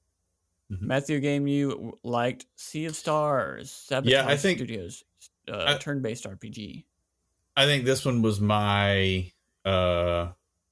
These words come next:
Speaker 1: my surprise of the show. This was the one that I didn't know anything about that I went, "Okay, that's probably, like, one of my top three things from the show,"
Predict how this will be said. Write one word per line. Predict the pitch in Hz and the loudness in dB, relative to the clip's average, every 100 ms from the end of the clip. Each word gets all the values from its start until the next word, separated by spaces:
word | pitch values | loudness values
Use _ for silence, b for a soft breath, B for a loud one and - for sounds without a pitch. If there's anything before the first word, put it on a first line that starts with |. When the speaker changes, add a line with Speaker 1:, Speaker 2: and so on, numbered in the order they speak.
| _ - | _ -4
Speaker 1:
my | 104 104 | 0 0
surprise | - 92 - - 92 90 90 90 | 0 -6 -6 0 2 4 2 0
of | 90 90 101 | -2 -4 -6
the | 87 82 92 95 - | -6 -6 -8 -12 -16
show. | - - - - | -14 -14 -14 -8
This | 95 113 | -4 -2
was | 98 | 0
the | 98 | 2
one | 92 92 | 2 2
that | 87 | 2
I | 92 | 4
didn't | 101 95 95 | 2 2 2
know | 92 | 2
anything | 92 90 90 | 2 0 0
about | 85 90 87 - 90 | 0 0 0 0 -2
that | 85 | -2
I | 87 | 0
went, | 85 85 85 - | -2 -4 -6 -6
"Okay, | 110 - 90 | -4 0 0
that's | 101 - | 0 -2
probably, | 107 92 | 0 0
like, | 90 90 | 0 0
one | |
of | 87 | -2
my | 85 | -2
top | - 90 - | -4 -6 -4
three | 92 87 | -6 -6
things | 87 85 - | -6 -8 -10
from | 87 90 | -12 -14
the | |
show," | - 90 80 | -12 -10 -12